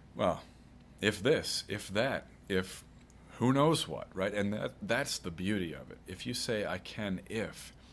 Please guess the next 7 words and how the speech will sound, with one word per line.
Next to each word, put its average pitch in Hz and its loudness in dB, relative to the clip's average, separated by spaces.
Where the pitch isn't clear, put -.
then 139 6
you 95 4
allow 98 2
the 90 -2
brain 87 -2
to 101 0
examine 85 -2